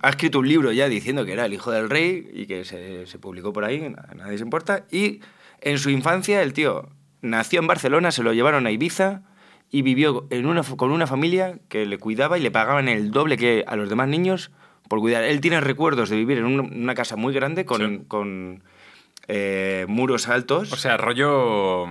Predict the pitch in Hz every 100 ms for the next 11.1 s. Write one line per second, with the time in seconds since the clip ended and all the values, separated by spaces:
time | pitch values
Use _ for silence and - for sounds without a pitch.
0 | 82 85 - 101 104 - 113 - 147 139
1 | 120 101 110 101 107 120 175 143 101 80
2 | 69 - 92 104 101 90 - 135 139 151
3 | 127 110 107 104 98 - 117 113 98 95
4 | - 85 110 101 92 123 78 - _ _
5 | - 110 123 165 214 - - _ - _
6 | - 151 139 139 123 - - _ 127 120
7 | 120 - 117 110 107 98 120 117 135 147
8 | 139 143 151 175 202 220 - 104 104 107
9 | 127 165 160 143 - 131 110 107 104 101
10 | 104 - 123 110 110 131 131 123 143 151